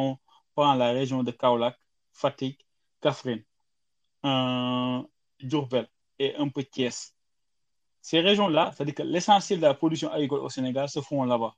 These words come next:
C'est-à-dire que les grandes productions, c'est-à-dire que, par exemple,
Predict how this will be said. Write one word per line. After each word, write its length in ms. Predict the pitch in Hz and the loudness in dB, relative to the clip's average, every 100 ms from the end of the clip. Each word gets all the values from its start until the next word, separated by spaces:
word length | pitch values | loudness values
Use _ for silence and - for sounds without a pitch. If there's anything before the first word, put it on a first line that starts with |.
| _ | _
C'est-à-dire 220 | 135 131 | -6 -4
que 80 | 131 | -2
les 120 | 131 | 0
grandes 220 | 135 165 | 2 2
productions, 480 | 151 147 127 - 117 | 2 0 0 -4 -6
c'est-à-dire 260 | 117 131 127 | -6 -8 -4
que, 200 | 131 147 - - _ _ _ | -4 -6 -10 -20 _ _ _
par 120 | 143 | 0
exemple, 320 | 143 139 311 | 2 2 -2